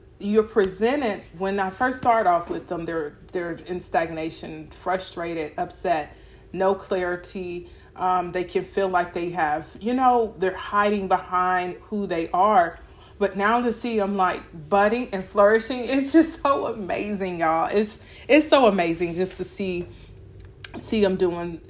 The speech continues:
like, really well. And I'm just like, "Keep that energy," right? High energy. High energy attracts high energy,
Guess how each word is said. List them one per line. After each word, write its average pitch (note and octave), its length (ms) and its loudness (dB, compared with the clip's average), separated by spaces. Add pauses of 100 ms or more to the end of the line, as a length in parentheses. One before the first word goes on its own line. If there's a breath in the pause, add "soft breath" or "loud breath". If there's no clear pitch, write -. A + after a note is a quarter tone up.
(160)
like, F#3 320 2 (140)
really C4 340 0
well. E3+ 380 0
And E3+ 120 -4
I'm G3 120 -2
just G#3 240 -4
like, A3 220 -6
"Keep - 380 -6
that D4 240 -2
energy," F#3+ 600 -4
right? G#3+ 380 -6 (520 loud breath)
High C4 420 -4
energy. G#3+ 840 -2 (280 loud breath)
High B3 260 4
energy A#3 560 0
attracts G#3+ 420 -4
high F#3+ 240 0
energy, G3+ 760 -2